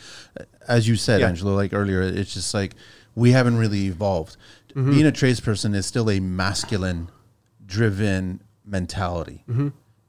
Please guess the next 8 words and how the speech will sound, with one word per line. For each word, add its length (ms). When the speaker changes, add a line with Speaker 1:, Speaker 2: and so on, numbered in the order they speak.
Speaker 1:
And 320
I 140
can't 340
show 340
that 100
I'm 200
weak. 440
I'm 360